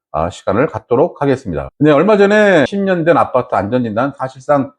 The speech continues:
이제 폐지를 하겠다라고, 아, 윤석열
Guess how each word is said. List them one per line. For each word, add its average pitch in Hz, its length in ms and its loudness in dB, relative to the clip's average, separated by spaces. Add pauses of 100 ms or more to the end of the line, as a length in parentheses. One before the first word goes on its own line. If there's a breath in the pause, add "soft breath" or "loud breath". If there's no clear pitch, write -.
(280)
이제 92 160 -2
폐지를 202 400 2
하겠다라고, 127 1500 0 (560)
아, 69 420 -8 (180)
윤석열 123 840 2